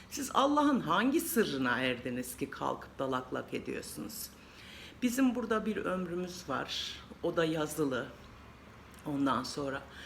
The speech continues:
Allah'ım inşallah imanımızı, sağlığımızı, ruh sağlığımızı, akıl sağlığımızı daim korusun ve hep de öyle olalım. Biz burada gideceğiz, kalıcı değiliz.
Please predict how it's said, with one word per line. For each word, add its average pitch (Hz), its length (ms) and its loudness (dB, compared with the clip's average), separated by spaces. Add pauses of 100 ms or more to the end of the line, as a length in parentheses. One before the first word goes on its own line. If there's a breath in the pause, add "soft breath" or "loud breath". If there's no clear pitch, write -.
(240 loud breath)
Allah'ım 202 460 2
inşallah 165 640 -2
imanımızı, 170 680 -2
sağlığımızı, 160 1000 -2
ruh 151 120 -4
sağlığımızı, 170 680 0 (100)
akıl - 260 -4
sağlığımızı 156 680 -2 (100)
daim 151 420 2
korusun 147 600 -4 (520 loud breath)
ve 202 240 6
hep 269 220 2
de 170 120 2
öyle 151 300 2
olalım. 208 540 0 (440 loud breath)
Biz 226 200 -4
burada 233 220 0
gideceğiz, 156 680 -4
kalıcı 147 500 -2
değiliz. 131 600 -2